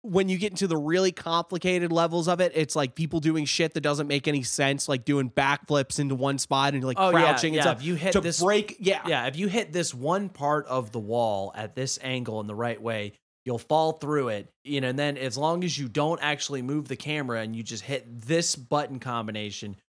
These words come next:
Speaker 2: you can slip through here, and then somehow you're at the, you're at the credits.
Speaker 1: Yeah, it'll trigger the end of the game.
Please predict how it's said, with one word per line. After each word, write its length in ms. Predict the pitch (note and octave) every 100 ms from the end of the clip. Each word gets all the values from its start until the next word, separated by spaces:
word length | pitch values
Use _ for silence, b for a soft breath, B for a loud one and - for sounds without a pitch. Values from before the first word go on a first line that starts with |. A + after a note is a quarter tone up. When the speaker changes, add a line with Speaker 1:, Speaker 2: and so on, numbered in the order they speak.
| _ -
Speaker 2:
you 80 | B2+
can 160 | A#2+ G#2
slip 520 | - - D#3 D#3 -
through 180 | D#3 C#3+
here, 340 | B2+ C#3 B2
and 160 | A2+ A#2+
then 160 | C3
somehow 420 | A#2+ D#3 C#3+ C3+
you're 200 | C3+ B2+
at 120 | A#2+ -
the, 80 | A#2
you're 340 | A2+ C3+ C3+
at 160 | C#3+ C#3+
the 80 |
credits. 460 | A#2 - B2+ F#2 -
Speaker 1:
Yeah, 180 | F3+ E3+
it'll 160 | E3+ D#3+
trigger 480 | - G3 G3 E3+ E3+
the 100 | E3
end 160 | D#3+
of 60 | D3+
the 80 | C3+
game. 300 | C#3 B2+